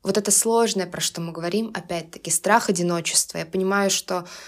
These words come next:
я боюсь выйти из отношений, и я отказываю себе в каких-то потенциально счастливых отношениях, потому что мне страшно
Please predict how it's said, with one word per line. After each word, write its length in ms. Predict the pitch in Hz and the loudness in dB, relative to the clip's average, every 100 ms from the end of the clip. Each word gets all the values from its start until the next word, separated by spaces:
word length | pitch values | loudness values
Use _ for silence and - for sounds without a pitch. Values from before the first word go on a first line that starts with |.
| - | -18
я 240 | - 196 185 | -6 0 2
боюсь 400 | 185 190 196 185 | 2 2 2 0
выйти 240 | 185 180 | -2 -2
из 120 | - | -6
отношений, 840 | - 165 - 208 240 254 196 175 170 | -6 -2 0 0 0 0 0 -2 -4
и 80 | |
я 160 | 170 175 | -2 0
отказываю 640 | 170 - 185 180 165 160 | -2 2 4 4 0 -2
себе 260 | 156 - 165 | -2 -2 -6
в 80 | - | -10
каких-то 380 | 156 - - | -12 -12 -12
потенциально 600 | - - 175 170 170 165 160 | -10 -6 -4 -2 -4 -4 -4
счастливых 520 | - - 180 170 - | -2 -2 -4 -8 -8
отношениях, 580 | 175 170 - 277 240 - | -6 0 0 0 -2 -6
потому 220 | 180 185 | -8 -6
что 160 | - | -4
мне 160 | 180 170 | -6 -6
страшно 600 | 165 196 202 202 196 175 | -4 0 2 0 -2 -6